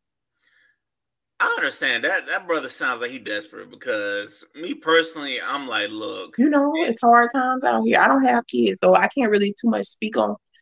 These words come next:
Speaker 2: certain things, but effort, effort. How much
Speaker 1: Yeah, I
Speaker 2: effort are you gonna put in to get to me?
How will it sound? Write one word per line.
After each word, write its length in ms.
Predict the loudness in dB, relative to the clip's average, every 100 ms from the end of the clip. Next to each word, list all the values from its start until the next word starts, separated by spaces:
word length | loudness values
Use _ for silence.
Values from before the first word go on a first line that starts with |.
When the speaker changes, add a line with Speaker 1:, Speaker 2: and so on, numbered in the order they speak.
| _
Speaker 2:
certain 360 | -2 2 4 2
things, 380 | 2 2 2 4
but 300 | 8 8 6 -4 _ _ _ _ _ _ _ _ _ _ _ -16 -16 _ _ 2
effort, 500 | 2 2 -2 -4 -6 _ _ 4
effort. 500 | 4 2 -6 -8 -12 _ _ _ -6
How 200 | 2 6
much 160 | 6 6
Speaker 1:
Yeah, 60 | 6
I 80 | 4
Speaker 2:
effort 200 | 4 2
are 60 |
you 100 | 2
gonna 180 | 0 -2 -2
put 120 | -2
in 260 | 0 -4 -6 _ _ _ _ _ _ -4
to 100 | 0
get 240 | 2 0
to 140 | 0 -2
me? 220 | -2